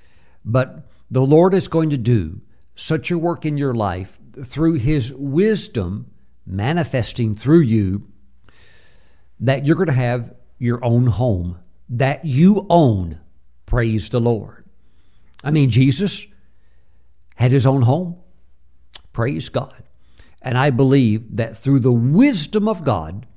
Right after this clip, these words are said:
as you walk in this wisdom, watch where it's going to take you. Watch one of the children that will be raised through this wisdom. What is it?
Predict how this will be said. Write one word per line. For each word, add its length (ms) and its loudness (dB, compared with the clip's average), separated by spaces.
as 280 -4
you 120 2
walk 480 0
in 160 -2
this 260 -2
wisdom, 540 -4
watch 380 0
where 300 -4
it's 180 -14
going 240 -2
to 80 0
take 360 -4
you. 160 -6
Watch 320 -2
one 200 -4
of 60 -4
the 120 -6
children 640 -6
that 280 -6
will 360 -8
be 500 0
raised 880 -2
through 300 2
this 260 -2
wisdom. 460 -2
What 180 0
is 240 0
it? 280 -16